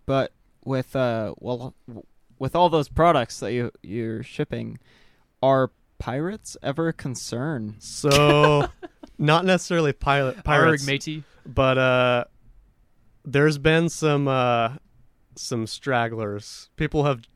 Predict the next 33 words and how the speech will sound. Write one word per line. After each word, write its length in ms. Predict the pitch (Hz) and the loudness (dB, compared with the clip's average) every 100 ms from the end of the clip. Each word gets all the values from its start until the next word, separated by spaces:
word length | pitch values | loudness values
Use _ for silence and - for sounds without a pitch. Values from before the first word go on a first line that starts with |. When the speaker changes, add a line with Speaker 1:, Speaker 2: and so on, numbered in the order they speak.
| _ _ - | _ _ -4
Speaker 2:
so 180 | 151 | 0
I 160 | 143 143 | 2 4
guess 360 | 151 160 - - | 4 2 -2 -6
it's, 200 | 139 - | -6 -2
like, 140 | 131 | -4
a 60 | 117 | -4
common 360 | - 135 123 113 | -2 -2 -2 -2
thing 240 | 120 113 | -4 -4
that 80 | 104 | -6
people 500 | 123 - 120 113 - _ _ _ _ _ _ - | -8 -4 -4 -4 -8 _ _ _ _ _ _ -4
have 200 | 127 117 | -2 -2
this, 220 | 117 - | -4 -8
like, 260 | 110 101 - | -8 -8 -10
lifelong 580 | 131 113 120 - 117 113 | -4 -2 -2 -4 -4 -4
dream 440 | 107 113 110 98 95 | -8 -8 -6 -8 -12
to 460 | - 117 110 107 104 _ _ _ _ _ _ - | -8 -6 -6 -8 -10 _ _ _ _ _ _ -4
kinda 220 | 143 117 | -2 -2
smuggle 440 | - 143 131 123 | -4 -2 -2 -2
themselves 520 | 120 117 - 117 117 | -6 -6 -4 -4 -2
up 160 | 120 - | -6 -6
to 120 | 123 | -8
Alaska 380 | 110 110 - 131 | -6 -8 -8 -6
Speaker 1:
Wow. 360 | 127 104 101 113 | -6 -6 -8 -6
Speaker 2:
as 120 | 113 | -4
just 200 | 139 127 | -4 -2
Speaker 1:
Huh. 40 | |
Speaker 2:
kinda 160 | 139 135 | -2 0
like 140 | 120 | -2
they'll 100 | 123 | -2
do 120 | 127 127 | -2 -2
it 40 | |
for 80 | 117 | -4
fun. 360 | - 113 120 | -6 -4 -4